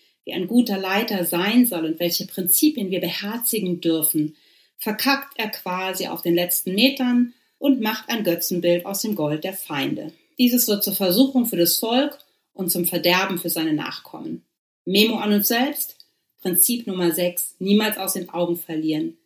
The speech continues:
und Gott Danke sagen für alles, was wir gut hinbekommen.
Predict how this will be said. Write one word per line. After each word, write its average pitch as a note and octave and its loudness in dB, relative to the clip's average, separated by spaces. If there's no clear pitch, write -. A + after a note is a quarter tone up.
und E3+ -6
Gott G3 -2
Danke A3 0
sagen E3+ -2
für - -2
alles, G3 -2
was E3+ 0
wir E3+ 0
gut B3 2
hinbekommen. E3+ -2